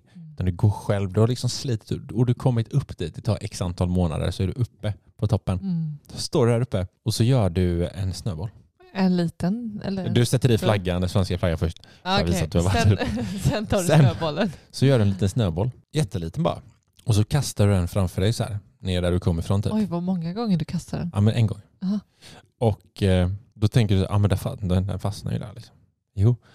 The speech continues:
Speaker 2: men så går du fram och så hjälper du den att, att rulla lite.
Speaker 1: Aha.
Speaker 2: Så här.
Speaker 1: Aha.
Speaker 2: Och i början så behöver du ju putta på lite för att den är så liten. Men till slut,
Speaker 1: Vad
Speaker 2: då
Speaker 1: händer
Speaker 2: är
Speaker 1: till
Speaker 2: ju
Speaker 1: slut?
Speaker 2: den, eh, den är så, så pass stor
Speaker 1: Ja.
Speaker 2: och så tung
Speaker 1: Ja.
Speaker 2: att den kan rulla själv.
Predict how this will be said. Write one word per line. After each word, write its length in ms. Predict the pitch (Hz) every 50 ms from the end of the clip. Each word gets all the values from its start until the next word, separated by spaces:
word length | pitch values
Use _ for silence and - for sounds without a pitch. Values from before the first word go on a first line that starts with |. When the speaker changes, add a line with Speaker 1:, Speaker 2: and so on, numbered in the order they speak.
| - - _
Speaker 2:
men 80 | - 98
så 100 | - 113
går 100 | 110 123
du 80 | 131 127
fram 220 | - 110 101 104
och 160 | - - 110
så 100 | - -
hjälper 480 | 123 147 180 175 117 92 98 - - 147
du 100 | 180 196
den 200 | 156 104 101 135
att, 680 | 156 - _ _ _ - 117 107 101 104 - - - 107
att 120 | 101 101
rulla 280 | 131 135 120 107 127 127 -
lite. 300 | 156 - - - - - - _ _ _ _
Speaker 1:
Aha. 260 | 185 180 180 202 220 226
Speaker 2:
Så 60 | -
här. 100 | - - - _ _ _ _
Speaker 1:
Aha. 200 | 180 175 180 220 - _ - - - - _
Speaker 2:
Och 100 | - 113
i 60 | 110
början 360 | 110 117 127 113 98 95 98 98
så 100 | - 117
behöver 240 | 123 131 135 131
du 60 | 131 135
ju 140 | 135 135
putta 260 | 131 - 143 - - 120
på 180 | - - 131
lite 140 | 127 113 -
för 80 | - 98
att 60 | 92
den 60 | 101
är 60 | 98
så 80 | 87 95
liten. 400 | 95 98 92 - - 107 113 110 -
Men 360 | - 90 101 113 147 156 117 90
till 180 | - - 101
slut, 600 | - - - - 170 214 190 127 - _ - - - - - - - _ _
Speaker 1:
Vad 100 | 180 190 185
Speaker 2:
då 60 | -
Speaker 1:
händer 160 | 120 170 165 156
Speaker 2:
är 40 |
Speaker 1:
till 160 | 131 110 90 90
Speaker 2:
ju 120 | 90 98
Speaker 1:
slut? 40 | 95 98 98
Speaker 2:
den, 320 | 92 90 87 87 87 85
eh, 180 | 85 85 85 87 - _ _ _ _ _ _
den 160 | - 113 117
är 60 | 139
så, 180 | 127 - - 113
så 160 | - - 131
pass 240 | - _ 101 98 -
stor 400 | - - - 156 131 147 180 165 - - _ _
Speaker 1:
Ja. 220 | - 160 147 151 151
Speaker 2:
och 140 | 113 - -
så 60 | -
tung 440 | _ - - 160 147 135 156 185 180 - _
Speaker 1:
Ja. 280 | - 165 165 151 143 156 - _ _ _ _
Speaker 2:
att 80 | -
den 100 | 101 101 90
kan 120 | 95 95
rulla 200 | 98 113 98 87
själv. 220 | 82 - - -